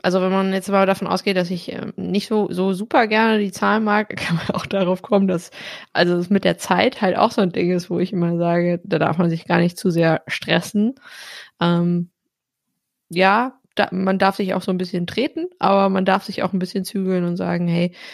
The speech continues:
äh, ist das denn überhaupt machbar mit der Zeit? Man muss ich mir jetzt den Stress machen und die Fra-, Frage zu stellen, finde ich mal oft sehr relevant. Muss das jetzt so stressig sein oder darf das auch mal,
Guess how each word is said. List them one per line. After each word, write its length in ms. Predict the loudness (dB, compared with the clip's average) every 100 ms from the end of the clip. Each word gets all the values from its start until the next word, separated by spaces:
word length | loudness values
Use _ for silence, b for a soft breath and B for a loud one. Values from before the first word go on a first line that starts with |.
| B -8
äh, 100 | -6
ist 140 | -2
das 120 | -2 0
denn 160 | 0
überhaupt 340 | 2 2 2 0
machbar 600 | -2 0 2 2 0 -2
mit 140 | -2
der 100 | -2
Zeit? 460 | -2 0 0 0 -4
Man 140 | -2 2
muss 180 | 2
ich 140 | 0 0
mir 120 | 0
jetzt 260 | 0 -2 -2
den 120 | -2
Stress 360 | -2 -4 -2
machen 220 | 0 2 0
und 120 | 0
die 60 | -2
Fra-, 400 | -2 -2 -2 -4
Frage 340 | 0 2 2
zu 120 | 0
stellen, 320 | -2 2 2 2
finde 160 | -2
ich 60 | -4
mal 180 | -6 -4 -2
oft 300 | -2 -2 -2
sehr 240 | 2 2
relevant. 420 | 2 2 0 0
Muss 320 | 0 2 2
das 200 | -2 -4
jetzt 220 | -4 -4 -4
so 180 | -4
stressig 480 | -2 -4 -4 -4 -6
sein 360 | 0 2 2 2
oder 220 | -2 -2
darf 220 | -2 -4
das 180 | -6 -4
auch 180 | -4 0
mal, 200 | 0